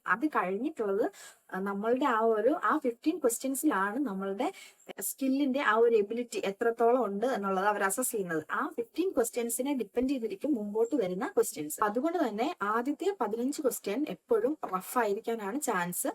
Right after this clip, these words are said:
അത് നിങ്ങൾ എക്സ്പെക്ട് ചെയ്തുകൊണ്ട് വേണം പോകാൻ. മുമ്പത്തെ വീഡിയോയിൽ പറഞ്ഞതുപോലെ തന്നെ, ആ, ഇതിലും ഞാൻ പറയാം, നമ്മുടെ എൻക്ലക്സ് എന്ന് പറയുന്നത് ഒരു സേഫ്റ്റി എക്സാം ആണ്, അല്ലാതെ മറ്റുള്ള,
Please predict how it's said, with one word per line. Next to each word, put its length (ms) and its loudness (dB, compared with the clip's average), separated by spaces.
അത് 120 0
നിങ്ങൾ 340 -2
എക്സ്പെക്ട് 420 -6
ചെയ്തുകൊണ്ട് 340 -2
വേണം 320 -2
പോകാൻ. 260 2
മുമ്പത്തെ 440 -2
വീഡിയോയിൽ 400 6
പറഞ്ഞതുപോലെ 680 0
തന്നെ, 240 -4
ആ, 440 -4
ഇതിലും 300 2
ഞാൻ 220 -2
പറയാം, 480 -4
നമ്മുടെ 400 -2
എൻക്ലക്സ് 460 -2
എന്ന് 100 -4
പറയുന്നത് 540 -4
ഒരു 120 -4
സേഫ്റ്റി 560 2
എക്സാം 420 0
ആണ്, 140 -4
അല്ലാതെ 460 -2
മറ്റുള്ള, 600 4